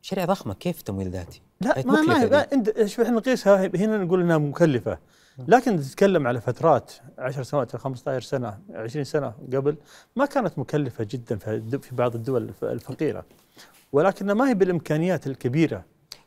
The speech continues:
Speaker 1: يعني إحنا نتكلم
Speaker 2: جودة
Speaker 1: عن
Speaker 2: البناء أو
Speaker 1: إيه.
Speaker 2: مثلًا، لكن إحنا كان، كان دخلي الوظيفي ولله الحمد بفضل الله عز وجل، يعني كان عندي دخل كويس جدًا من وظيفتي، كان سواء الراتب أو البدلات أو الإضافي أو المواسم حتى.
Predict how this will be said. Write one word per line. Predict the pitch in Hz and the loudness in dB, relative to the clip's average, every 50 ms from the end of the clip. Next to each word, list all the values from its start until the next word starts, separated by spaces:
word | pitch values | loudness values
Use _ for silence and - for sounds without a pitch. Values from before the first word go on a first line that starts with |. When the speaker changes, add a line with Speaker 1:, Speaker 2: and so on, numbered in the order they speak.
| - - | -20 -18
Speaker 1:
يعني | 85 - | -14 -8
إحنا | - 113 113 | -6 -4 -4
نتكلم | 110 - - 113 107 107 | -4 -2 0 0 2 6
Speaker 2:
جودة | 131 147 143 143 139 - - | 6 6 8 6 4 4 0
Speaker 1:
عن | 120 | -4
Speaker 2:
البناء | 107 117 127 147 151 156 - - | 0 0 2 2 2 0 0 -2
أو | 123 120 123 | -2 -2 -2
Speaker 1:
إيه. | 120 | -2
Speaker 2:
مثلًا، | 127 123 - 131 123 127 123 123 117 - - - - - - _ _ - | -4 -4 -4 -4 -2 -2 -2 -4 -8 -12 -18 -20 -20 -20 -20 _ _ -4
لكن | 131 127 - - 160 151 | -4 -2 0 0 0 0
إحنا | 180 - 208 175 160 | 0 2 4 4 4
كان، | 151 - 160 151 147 139 139 | 4 2 -2 -2 -2 -2 -4
كان | 127 - 151 139 131 - - 156 147 139 | -2 0 0 0 0 -2 -2 -2 2 4
دخلي | 147 175 - - 151 151 | 4 2 2 2 0 0
الوظيفي | 147 127 127 127 120 135 123 110 - 113 110 120 - 160 143 | 0 0 0 -2 -2 -2 -4 -2 -2 -4 -4 -4 -6 -10 -12
ولله | 127 120 120 127 131 117 | -10 -8 -6 -6 -6 -6
الحمد | 120 113 - - 123 131 123 - - _ _ 123 | -6 -6 -4 -4 -4 -4 -6 -10 -18 _ _ -12
بفضل | - 135 127 117 120 | -8 -8 -6 -6 -6
الله | 123 120 131 135 - - _ _ _ _ _ _ _ _ - | -6 -4 -4 -6 -6 -8 _ _ _ _ _ _ _ _ -10
عز | 110 113 110 127 | -8 -6 -4 -2
وجل، | 127 120 117 113 127 135 165 - _ _ _ _ _ _ _ _ _ _ - | -2 -2 -2 -2 -4 -4 -6 -10 _ _ _ _ _ _ _ _ _ _ -14
يعني | 117 117 120 | -10 -10 -10
كان | 113 - - 180 202 185 | -10 -2 2 4 4 4
عندي | 135 123 160 175 139 143 | 4 0 -2 -4 -2 -2
دخل | 139 160 143 - 147 | -2 -2 -2 -4 -8
كويس | - - 180 226 233 160 113 - | -6 -2 0 0 0 0 -2 -4
جدًا | 175 139 131 | -4 -4 -2
من | 117 117 | -2 -4
وظيفتي، | 113 117 - 107 - - - _ _ _ _ _ _ _ _ _ _ _ _ _ _ _ - | -6 -6 -10 -14 -18 -18 -20 _ _ _ _ _ _ _ _ _ _ _ _ _ _ _ -2
كان | - 110 107 | -2 -2 -2
سواء | - - - 120 113 107 | -2 -6 -8 -8 -6 -6
الراتب | 107 110 104 110 127 - 185 - 226 190 143 | -6 -6 -4 -4 -4 -4 -4 -4 -4 -2 -2
أو | 120 110 | -2 -4
البدلات | 101 95 101 92 113 127 180 247 269 220 - - - | -4 -6 -8 -8 -6 -4 -4 -4 -4 -4 -6 -6 -8
أو | 131 120 113 | -8 -8 -8
الإضافي | 113 107 110 110 117 165 175 214 190 - - - | -10 -10 -10 -10 -8 -6 -6 -6 -6 -6 -6 -4
أو | 131 135 131 127 | -4 -4 -4 -4
المواسم | 131 139 156 196 220 185 - - - 107 110 | -4 -4 -4 -4 -4 -6 -8 -8 -10 -12 -12
حتى. | - - - - - | -12 -16 -16 -14 -16